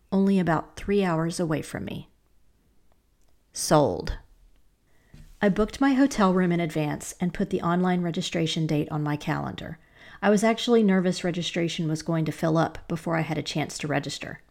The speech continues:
I was so excited to reserve my spot and sign up for the workshops I was most interested in. As the conference approached, I found myself full of nerves.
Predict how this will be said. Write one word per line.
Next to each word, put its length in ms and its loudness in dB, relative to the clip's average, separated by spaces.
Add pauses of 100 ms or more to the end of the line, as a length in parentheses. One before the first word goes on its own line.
(680)
I 80 6
was 100 4
so 220 4
excited 560 4
to 120 -2
reserve 400 2
my 140 2
spot 540 -2
and 100 0
sign 280 0
up 160 -2
for 100 -2
the 100 0
workshops 640 -2
I 100 -2
was 200 -4
most 240 -4
interested 540 -6
in. 240 -8 (1200)
As 160 0
the 100 -4
conference 480 2
approached, 640 0 (600)
I 100 2
found 280 4
myself 400 0
full 240 2
of 160 -2
nerves. 560 -6